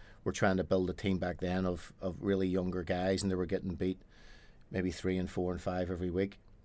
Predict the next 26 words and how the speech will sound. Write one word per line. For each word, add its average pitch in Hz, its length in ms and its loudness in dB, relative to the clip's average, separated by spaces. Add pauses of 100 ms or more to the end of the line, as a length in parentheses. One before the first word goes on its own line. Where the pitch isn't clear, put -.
(1400)
Um, 90 580 4 (1040)
I 104 60 -4
think 104 200 4
I 101 80 2
came 101 220 0
in, 92 300 2
uh, - 380 -10
it 90 60 -4
was 110 160 -4
two 101 240 0
thousand 92 720 2
and 87 600 -2
seventeen, 95 920 0 (480)
around 95 160 2
about 90 160 2
August 90 420 0
of 90 120 -6
two 98 140 -2
thousand 90 320 0
and 87 100 -4
seventeen, 92 600 0 (640)
and 90 580 0 (920)
some 98 220 2
of 92 40 2
the 90 60 0
p-, - 180 -14